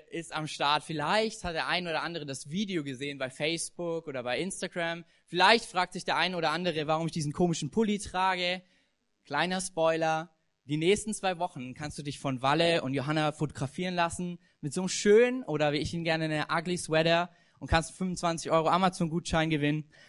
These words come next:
Und ja, ich wollte schon mal vorlegen, damit ihr wisst, wie das ungefähr funktioniert. Okay.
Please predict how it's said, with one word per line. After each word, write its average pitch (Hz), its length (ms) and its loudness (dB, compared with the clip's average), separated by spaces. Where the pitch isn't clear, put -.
Und 151 460 -2
ja, 165 280 6
ich 135 140 -6
wollte 170 220 6
schon 180 100 6
mal 160 120 6
vorlegen, 160 540 6
damit 139 240 -4
ihr 135 120 -4
wisst, 139 200 -2
wie 131 100 0
das 123 120 -2
ungefähr 123 320 0
funktioniert. 107 500 -4
Okay. 139 500 2